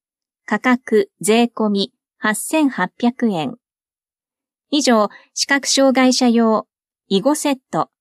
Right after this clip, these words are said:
アイゴツーのご案内でした。次に、展示付きトランプのご案内です。カードの数字とマークが書いてある面の左上と右下に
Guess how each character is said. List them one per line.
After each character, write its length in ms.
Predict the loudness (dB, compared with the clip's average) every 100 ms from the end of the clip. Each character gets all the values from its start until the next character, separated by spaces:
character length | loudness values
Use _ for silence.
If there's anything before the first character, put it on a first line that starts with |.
| _ -6
ア 140 | -2
イ 80 | 0
ゴ 160 | 0 -2
ツ 180 | -2 -2
ー 140 | 2
の 220 | 2 0
ご 200 | 0 -2
案 220 | 0 -2
内 200 | -2 -4
で 100 | -4
し 120 | -6 -4
た。 200 | -8 _ _ _ _ _ _ _ _ _ _ _ _ _ _ _ _ _ _ _ _ -8
次 300 | -2 0 4
に、 360 | 4 2 _ _ 0
展 240 | 2 4
示 120 | 2
付 300 | -2 -4 -4
き 20 | 0
ト 120 | 2
ラ 140 | 4
ン 80 | 2
プ 120 | 2
の 140 | 0 0
ご 160 | 0
案 220 | 0 0
内 240 | -2 -2 -2
で 140 | -2
す。 200 | -2 -10 _ _ _ _ _ _ _ _
カ 220 | -2 2 2
ー 40 |
ド 120 | 2
の 220 | 2 2 -2 _ _ -12
数 340 | 0 2 2
字 160 | 0 0
と 180 | 2
マ 200 | 4 4
ー 60 | 2
ク 120 | 2
が 160 | 2 0
書 100 | 2
い 120 | 2 2
て 120 | -2
あ 160 | -2
る 120 | -2 0
面 280 | 0 -2
の 220 | -2 -2 -4 _ _
左 520 | -4 0 2 4 4
上 280 | 4 4 2
と 320 | 0 -2 -2 _ -6
右 300 | -4 0 0
下 320 | 0 0 2
に 320 | 2 2 -2